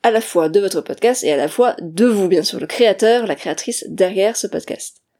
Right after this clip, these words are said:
En faisant ce kit média, ça vous force aussi à vous poser les bonnes questions sur ce que vous voulez faire avec votre podcast, ça vous force aussi à faire des, des recherches un petit peu sur vos statistiques, et ça vous aide à définir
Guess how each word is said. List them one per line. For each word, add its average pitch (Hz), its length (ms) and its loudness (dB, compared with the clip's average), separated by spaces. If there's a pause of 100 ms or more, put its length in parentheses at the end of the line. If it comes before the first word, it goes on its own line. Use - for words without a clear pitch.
(100)
En 269 140 2
faisant 285 260 2
ce 285 80 0
kit 262 240 -4
média, 226 340 4
ça 220 220 2
vous 208 80 6
force - 400 -2
aussi 294 400 0
à 190 80 2
vous 185 120 0
poser 247 440 2
les 185 140 4
bonnes 226 320 4
questions 208 400 -4 (360)
sur 185 160 0
ce - 80 -4
que - 100 0
vous 190 240 2
voulez 233 300 2
faire 185 320 2
avec 151 160 0
votre 170 220 -2
podcast, 247 580 0
ça - 160 2
vous 175 160 -2
force 202 300 0
aussi 180 180 0
à 185 60 2
faire 175 180 -6
des, 165 220 -8
des 165 160 0
recherches 208 500 4
un 220 80 2
petit - 160 -8
peu 208 220 2
sur 202 180 -4
vos 143 120 -8
statistiques, 220 640 -8 (120)
et 208 100 2
ça 226 160 4
vous 196 220 -4
aide 233 320 4
à 180 140 2
définir 226 680 2